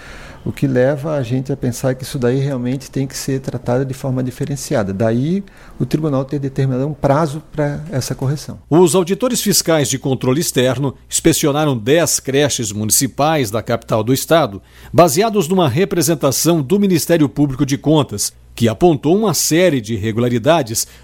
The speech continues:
Speaker 2: no espaço físico dessas unidades educativas. Foram inspecionadas as creches Machado de Assis, Ingleses, Ilha Continente,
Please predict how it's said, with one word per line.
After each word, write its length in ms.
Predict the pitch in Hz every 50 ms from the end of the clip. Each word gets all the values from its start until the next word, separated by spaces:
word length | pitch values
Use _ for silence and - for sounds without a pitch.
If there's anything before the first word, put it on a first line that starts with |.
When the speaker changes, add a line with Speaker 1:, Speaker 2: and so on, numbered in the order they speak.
| -
Speaker 2:
no 100 | 123 135
espaço 400 | 170 160 - - 240 220 - 233
físico 480 | 196 - - 151 156 151 139 151 - 185
dessas 440 | 139 113 120 143 147 - 151 131 151
unidades 460 | 170 160 143 113 120 123 123 110 107
educativas. 840 | 131 120 113 104 - 117 - - 127 120 95 92 92 - - - - - - - - - - -
Foram 340 | - - - 175 185 160
inspecionadas 840 | 151 139 - - 151 143 - 170 180 165 151 151 170 165 190 165 131
as 160 | 180 - -
creches 500 | - - 139 139 139 131 - - 127 110
Machado 580 | 113 113 117 120 120 - - - 151 139 117 113
de 120 | 104 123
Assis, 640 | 156 147 - - 123 135 139 131 - - - - - - - - -
Ingleses, 760 | - 135 135 120 110 131 135 135 127 104 120 127 120 - - - - - - - -
Ilha 300 | 143 156 208 196 165 139
Continente, 800 | - 135 135 120 - 131 98 107 117 127 120 - 131 120 101